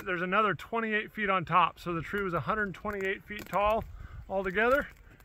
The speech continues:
And I just counted the rings, it was a hundred and twenty-nine years old. So it had grown a foot a year,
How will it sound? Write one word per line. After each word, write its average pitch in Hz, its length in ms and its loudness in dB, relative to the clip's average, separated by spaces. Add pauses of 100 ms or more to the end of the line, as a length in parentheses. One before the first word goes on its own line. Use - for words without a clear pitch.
(120)
And 170 80 0
I - 20 2
just 180 220 -4
counted 214 260 8
the 185 80 -2
rings, 208 300 2
it 180 40 2
was 160 120 -2
a 160 80 2
hundred 196 340 0
and 165 160 -10
twenty-nine 208 760 2
years 190 260 -2
old. 185 340 0 (560)
So 185 160 -2
it 190 80 0
had 180 140 -2
grown 214 560 4 (100)
a 160 60 -6
foot 233 260 -2
a 233 100 -6
year, 214 440 4